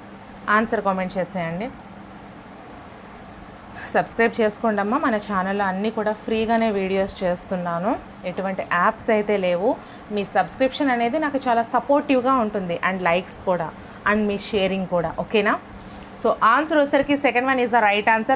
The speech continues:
ప్రధానమంత్రి అధ్యక్షులుగా లోక్సభలోని ప్రతిపక్ష నాయకులు మరియు ప్రధానమంత్రి సూచించిన ఒక కేంద్ర క్యాబినెట్ మంత్రి సభ్యులుగా ఉన్నటువంటి కమిటీ. కేంద్ర ప్రధాన సమాచార కమిషనర్ మరియు ఇతర కమిషనర్లను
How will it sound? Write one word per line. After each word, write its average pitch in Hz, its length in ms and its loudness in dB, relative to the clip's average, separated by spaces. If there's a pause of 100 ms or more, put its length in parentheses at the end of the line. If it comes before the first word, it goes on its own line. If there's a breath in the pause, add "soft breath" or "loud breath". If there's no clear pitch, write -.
ప్రధానమంత్రి 262 640 2 (120)
అధ్యక్షులుగా 202 500 2 (100)
లోక్సభలోని 240 680 2
ప్రతిపక్ష 233 400 -4 (120)
నాయకులు 202 400 0
మరియు 185 200 4 (400 loud breath)
ప్రధానమంత్రి 277 720 4
సూచించిన 226 400 2 (120)
ఒక 208 80 0 (140)
కేంద్ర 269 260 6 (120)
క్యాబినెట్ 240 460 2
మంత్రి 208 300 0
సభ్యులుగా 196 420 2
ఉన్నటువంటి 175 420 -2
కమిటీ. 175 240 2 (360 loud breath)
కేంద్ర 285 340 4
ప్రధాన 226 360 4
సమాచార 214 340 4 (100)
కమిషనర్ 196 440 0
మరియు 196 200 2
ఇతర 196 180 -2
కమిషనర్లను 185 680 2